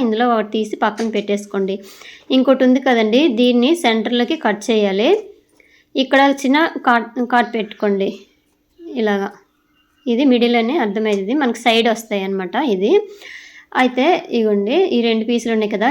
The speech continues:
ఇందులో ఒక పీస్కి సెంటర్లోనే కట్ చేయాలి. ఇప్పుడు దీనిలోనే కట్ చేయను, ఎందుకంటే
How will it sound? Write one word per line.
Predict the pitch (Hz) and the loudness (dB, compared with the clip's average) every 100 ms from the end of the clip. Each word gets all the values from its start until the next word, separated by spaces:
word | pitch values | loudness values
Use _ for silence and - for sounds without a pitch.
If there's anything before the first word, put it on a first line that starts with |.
| 262 | 2
ఇందులో | 226 247 240 | 2 2 2
ఒక | 214 - | 0 -4
పీస్కి | 220 220 233 269 | -4 -2 -4 -2
సెంటర్లోనే | 233 208 226 220 240 240 | -2 -2 -2 -2 -2 -4
కట్ | 196 | -4
చేయాలి. | 220 208 196 202 214 | -2 0 0 -2 -4
ఇప్పుడు | 214 214 | -6 -2
దీనిలోనే | 226 226 220 214 | -2 0 -2 -4
కట్ | 202 - | -6 -4
చేయను, | 208 202 214 285 | -2 -2 -2 -2
ఎందుకంటే | 208 208 214 208 | -2 -2 -4 -2